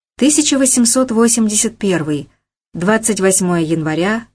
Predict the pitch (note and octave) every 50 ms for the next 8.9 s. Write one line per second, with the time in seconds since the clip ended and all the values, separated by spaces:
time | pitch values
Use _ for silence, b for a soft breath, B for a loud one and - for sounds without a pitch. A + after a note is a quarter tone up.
0 | _ _ _ D#3+ E3 G3 A3 A3+ A3+ G#3 F#3+ F#3 - - F3+ - - A#3 A#3 A#3
1 | A#3 - - G3 G#3 G#3 - G#3 F#3 - F3 F#3 G3+ G3+ - - F#3 F3+ F3+ F3+
2 | F#3 F#3 F3+ E3 D#3 E3+ E3+ C#3+ - - D#3+ D#3 D3+ C#3+ b b b _ _ _
3 | _ _ _ - F3 E3+ E3 D3+ - - - F#3+ G#3 G#3+ G#3 G#3 G3+ - - F#3
4 | F#3+ F#3 F#3 F#3 F3+ F3 D#3+ - - D3 D3+ E3 D#3+ D#3 D3+ - - D#3+ D3+ D3+
5 | - - D#3 D3 C#3+ C#3+ C#3+ - - - - - - - - - _ _ _ _
6 | _ _ _ _ _ _ _ _ _ _ _ _ _ _ _ _ _ - A3+ B3+
7 | A#3+ - A#3 - A#3+ G#3+ A3 G#3+ - G#3+ G#3 - A3 G#3 G3+ G3+ F#3 F#3+ G3 G3
8 | - F3+ E3 D3+ E3+ - F3+ E3+ - F#3+ G#3 G#3+ G#3+ G3+ G#3 G#3+ G3